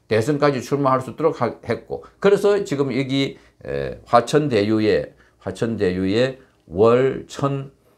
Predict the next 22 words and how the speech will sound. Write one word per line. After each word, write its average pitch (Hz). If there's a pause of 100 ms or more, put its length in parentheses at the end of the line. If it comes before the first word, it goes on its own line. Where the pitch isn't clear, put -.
(200)
어, 73
오백만 127
원씩 107
받는 92
이게, 156 (300)
에, - (480)
사후 139
뇌물죄가 120
아닌가 82
하는 123
의혹이 123
강하게 123
제기되고 85
있습니다. - (280)
이것 156
또한 156
특검으로 160
반드시 214 (140)
수사를 131
해야 135
할 165
부분입니다. 85